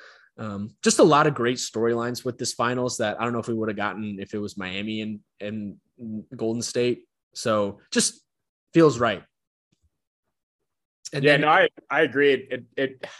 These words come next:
Speaker 2: it, I love this matchup, man. It's like, old Warriors trying to prove that they're, you know, essentially a dynasty still. And,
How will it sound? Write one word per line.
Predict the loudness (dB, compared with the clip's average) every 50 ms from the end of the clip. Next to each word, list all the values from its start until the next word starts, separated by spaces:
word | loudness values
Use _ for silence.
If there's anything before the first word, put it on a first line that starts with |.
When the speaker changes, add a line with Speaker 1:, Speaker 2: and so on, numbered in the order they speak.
| -20 _ _ _ _ _
Speaker 2:
it, | -6 -6 -6 -8 -4 0
I | 0 2
love | 4 4 6 6 6 4 4
this | 2 2 2 0
matchup, | -2 -4 -2 -2 -2 -4 -4 -4 -4 -4 -4 -4
man. | -6 -8 -6 -8 -8
It's | -12 -4 0
like, | 2 2 2 2 0 -6 _ _ _ _ _ _ _ _ _ _ _ 4
old | 6 8 6 6 4 4
Warriors | 4 6 6 8 8 6 6 4 2 0
trying | -2 -2 -2 0
to | -2
prove | -6 -4 -4 -2 -2 -2 0 0
that | 0 0 0 0 0 0
they're, | 2 4 4 2 0 -2
you | -4 -6
know, | -8 -8
essentially | -6 -6 -6 -6 -6 -4 -2 -2 0
a | 0 -2
dynasty | -2 -4 -2 -2 -2 -4 -4 -8 -8 -10 -10 -10
still. | -10 -8 -2 0 2 4 4 4 4 2 2 0 -2 -4
And, | -6 -4 -4 -2 -2 -4 -4 -6 -8 -12